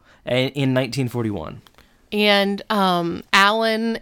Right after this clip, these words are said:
Speaker 2: is at the table, and he has enlisted.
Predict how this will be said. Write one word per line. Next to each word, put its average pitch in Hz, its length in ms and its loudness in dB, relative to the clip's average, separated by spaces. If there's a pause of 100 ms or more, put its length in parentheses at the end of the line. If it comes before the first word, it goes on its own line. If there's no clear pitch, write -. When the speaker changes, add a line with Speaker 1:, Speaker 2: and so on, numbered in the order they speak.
Speaker 2:
is 196 640 -2
at 202 180 2
the - 80 -2
table, 196 640 0
and 175 180 -2
he 202 280 -2
has 190 220 -2
enlisted. 190 720 -2